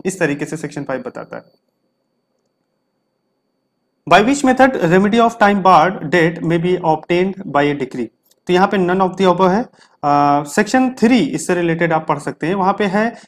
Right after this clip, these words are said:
कि मैंडेटरी प्रोविजन बताया है कि अगर जो प्रिस्क्राइब पीरियड है उसके बाद आप लाते हो तो वो डिसमिस कर दिया जाएगा। तो यहाँ पे ये कह रहे हैं ना, टाइम बार्ड डेट कैसे ऑब्टेन किया जा सकता है, टाइम बार्ड डेट का कोई ऑप्शन नहीं है, वो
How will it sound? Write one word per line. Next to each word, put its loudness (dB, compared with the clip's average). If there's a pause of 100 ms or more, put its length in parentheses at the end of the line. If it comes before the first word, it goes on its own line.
कि 0
मैंडेटरी 0
प्रोविजन -2
बताया 0
है 0
कि -2
अगर -2
जो -4
प्रिस्क्राइब -4
पीरियड -2
है -2
उसके -8
बाद 2
आप 0
लाते 0
हो -2
तो -6
वो -2
डिसमिस -6
कर -4
दिया -4
जाएगा। -6 (380)
तो 2
यहाँ 4
पे -2
ये -2
कह 0
रहे 0
हैं -4
ना, -2
टाइम 0
बार्ड 4
डेट -4
कैसे 0
ऑब्टेन 0
किया -2
जा -4
सकता -6
है, -2
टाइम -4
बार्ड 0
डेट -6
का -4
कोई -6
ऑप्शन -6
नहीं -6
है, -6
वो -8